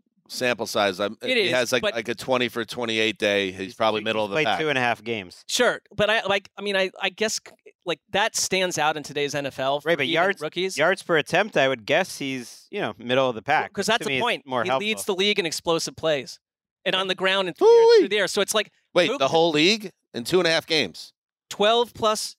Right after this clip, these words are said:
Speaker 2: runs of twelve plus yards and passes of twenty plus carries, leading
Speaker 1: Wow.
Speaker 2: the league in ex-, in those, in
Speaker 1: And
Speaker 2: that types
Speaker 1: a
Speaker 2: of
Speaker 1: little more than
Speaker 2: situations.
Speaker 1: half the games played, he leads that stat. That is eye-opening.
Speaker 2: I, I, I totally agree. Missed an entire game at one point. Uh, I mean, but he, but that's,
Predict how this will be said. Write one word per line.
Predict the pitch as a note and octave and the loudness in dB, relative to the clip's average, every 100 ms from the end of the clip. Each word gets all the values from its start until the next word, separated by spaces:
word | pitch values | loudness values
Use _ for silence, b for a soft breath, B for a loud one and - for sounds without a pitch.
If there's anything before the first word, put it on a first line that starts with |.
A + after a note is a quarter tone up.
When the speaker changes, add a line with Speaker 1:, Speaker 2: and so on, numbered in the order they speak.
| - | -2
Speaker 2:
runs | G3+ A3+ B3 | 0 0 -2
of | G#3+ | -2
twelve | A3+ A3 | -2 0
plus | G#3 - | -2 -2
yards | F#3 E3 D#3 | 0 0 0
and | - | -4
passes | D#3 D#3 D#3 | -2 -4 -6
of | D3+ | -8
twenty | E3 D#3 D3 | -4 -4 -4
plus | - C#3+ - | -4 -6 -4
carries, | C#3 A#2 - - _ _ | -6 -6 -10 -16 _ _
leading | D#3+ F3+ F#3 | -4 -2 -2
Speaker 1:
Wow. | |
Speaker 2:
the | F3 | -4
league | E3+ D#3 C#3+ | -4 -4 -4
in | |
ex-, | C#3 C#3+ | -10 -8
in | C#3+ | -4
those, | E3 E3+ E3+ | 0 0 -2
in | B2+ | -4
Speaker 1:
And | C#3 | -2
Speaker 2:
that | D#3+ - | -4 -6
types | D#3+ D3+ | -6 0
Speaker 1:
a | |
Speaker 2:
of | C#3 | 2
Speaker 1:
little | D#3+ F3 | 4 2
more | F3 E3+ | 2 2
than | D#3 B2+ | 2 0
Speaker 2:
situations. | C#3 | -2
Speaker 1:
half | C#3+ - | -2 -4
the | |
games | B2+ C3 B2 | -6 -4 -6
played, | - B2+ G#2+ | -2 0 2
he | G#2 | -2
leads | G#2 A2+ A2+ F2+ | -4 -2 -4 -2
that | G#2 - | -4 -4
stat. | - G2 D#2+ | 0 0 0
That | F#2+ G#2 | -4 -4
is | A#2+ A2+ A2+ - - | -4 -6 -6 -8 -10
eye-opening. | - - - - - - - - - - | -6 -4 -6 -6 -4 -4 -8 -14 -12 -10
Speaker 2:
I, | D#3+ | -4
I, | F3 F3 | -4 -2
I | E3+ | -4
totally | F#3 F#3 F3+ E3 | -2 -2 0 -2
agree. | F#3 A3+ C#3+ | -2 -2 -2
Missed | C#3+ - | -6 -6
an | D#3 | -8
entire | D3 D#3+ D#3 C#3+ | -6 -4 -2 -2
game | C#3 F#3+ D3+ | -4 -6 -6
at | - | -10
one | C3 | -12
point. | - C#3 B2+ | -8 -8 -6
Uh, | D3 C#3+ - | -2 -2 -2
I | |
mean, | D#3+ D#3+ | -6 -4
but | F#3 D3+ | -4 -4
he, | A3 - F#3 | -6 -4 -4
but | F3+ | 0
that's, | G3 A3+ - | -2 -2 -6